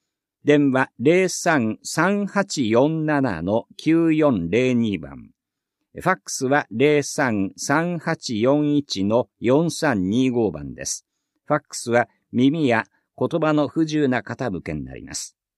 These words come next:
東京都新型コロナ相談センター、二十四時間受け付けています。電話は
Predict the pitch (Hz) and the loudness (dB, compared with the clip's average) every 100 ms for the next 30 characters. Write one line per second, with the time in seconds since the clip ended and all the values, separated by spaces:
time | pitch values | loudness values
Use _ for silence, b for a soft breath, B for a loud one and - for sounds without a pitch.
0 | _ _ _ _ _ _ _ - 190 226 | _ _ _ _ _ _ _ -2 0 0
1 | 254 226 202 139 - 160 220 220 214 208 | 2 2 2 -2 -2 -2 -2 0 0 -2
2 | 202 208 185 120 98 139 131 123 117 110 | -2 -2 0 0 -2 -2 0 -2 -2 -2
3 | 98 - 78 73 - 110 135 156 139 127 | -4 -6 -6 -6 -6 2 4 4 2 2
4 | 110 123 139 110 85 78 104 - 85 - | 2 0 -2 -4 -4 -4 -6 -6 -10 -10
5 | 64 60 69 - - _ _ - 127 131 | -10 -10 -12 -12 -14 _ _ -2 2 4
6 | 131 127 147 | 4 2 0